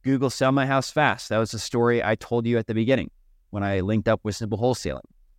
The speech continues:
Number four is a real estate meetup. Typically at the end of a real estate meetup,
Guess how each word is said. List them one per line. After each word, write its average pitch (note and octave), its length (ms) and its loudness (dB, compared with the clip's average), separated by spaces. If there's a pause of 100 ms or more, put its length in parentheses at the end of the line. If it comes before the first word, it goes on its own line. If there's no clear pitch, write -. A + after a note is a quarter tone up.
(280)
Number C#3+ 380 2
four D#3 500 0
is A#2 220 -2
a A#2+ 40 -2
real D#3 220 2
estate A#2+ 320 0
meetup. G2 380 -2 (340)
Typically G3 480 0
at D3 80 0
the D3+ 180 -2
end D3+ 300 0
of B2+ 100 -2
a B2 60 -2
real C3 240 0
estate A#2+ 380 -2
meetup, A#2+ 420 2